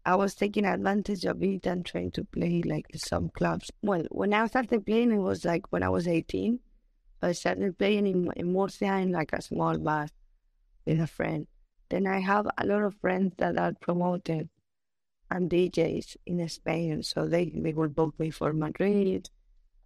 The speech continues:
uh, to play in Madrid, and, and then when I moved to Milan, I would do clubs there. I was resident in a club, uh, called Plastic, which is a very legendary club. And then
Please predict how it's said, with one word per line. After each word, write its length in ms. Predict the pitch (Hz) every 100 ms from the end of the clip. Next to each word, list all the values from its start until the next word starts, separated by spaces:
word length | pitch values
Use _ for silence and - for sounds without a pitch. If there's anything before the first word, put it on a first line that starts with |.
| -
uh, 80 | -
to 80 | 165
play 200 | 165 165
in 100 | 165
Madrid, 560 | 165 165 214 214 202
and, 360 | - - 165 165 -
and 220 | 170 180
then 220 | 180 180
when 140 | 175 175
I 100 | 180
moved 280 | 190 170 -
to 80 |
Milan, 520 | 180 170 202 202 190 214 -
I 140 | 185 175
would 240 | 190 196
do 140 | 180 180
clubs 320 | 196 175 170
there. 200 | 185 190
I 120 | 170
was 220 | 175 170
resident 600 | 160 175 - 185 175 175
in 100 | 170
a 120 | 160 160
club, 360 | 165 160 156
uh, 220 | 151 151 147
called 320 | - 165 160
Plastic, 520 | - 175 170 - 156 180 - _ _ _ _ -
which 220 | 170 165
is 200 | 165 160 165
a 80 |
very 300 | 160 160 165
legendary 680 | 165 165 165 160 156 151 156
club. 320 | - 160 156 156 _ - - _ _ _ -
And 320 | 165 165 156
then 440 | 160 160 160 156